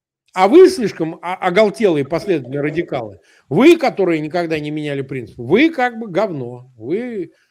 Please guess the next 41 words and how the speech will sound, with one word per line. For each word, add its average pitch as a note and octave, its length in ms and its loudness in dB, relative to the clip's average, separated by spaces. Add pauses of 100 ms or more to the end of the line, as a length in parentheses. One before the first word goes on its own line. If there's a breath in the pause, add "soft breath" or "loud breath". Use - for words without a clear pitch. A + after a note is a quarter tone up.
(160 soft breath)
ну, D#4+ 120 0
вы D4 100 2
тупиковые, B3+ 680 -2
потому C#3+ 260 -8
что C#3+ 120 -10
вы F3 100 0
одно F#3+ 220 -2
и G#3 40 -2
то A#3 220 -6
же, B2+ 360 -10
с - 100 -20
вами E3+ 200 -6
как-то D#3+ 280 -12
неинтересно. D#3 720 -10 (2000)
Вот A3+ 280 0
как - 400 -2
в C#3 120 -4
России, E3+ 720 -2 (100)
ну, C#3+ 220 -4
я C#3 160 -4
не D#3 60 -8
знаю, D#3+ 180 -4
в A#2 80 -8
Украине, D#3 300 -4
наверное, D3 180 -8
так D3 160 -6
нету. G3 380 -6
В F#2 100 -20
Украине A#2 400 -12 (260 soft breath)
цена, C3+ 260 -8
может, C3 240 -8
выше G#3 340 -4
этого A2 240 -12
всего, G#2+ 220 -16
и G#2+ 60 -14
не A2+ 120 -10
прощают. C3+ 680 -4 (840)
В F3+ 100 -16
России C#4+ 360 0
прощают A3 480 -6
легко. - 400 -18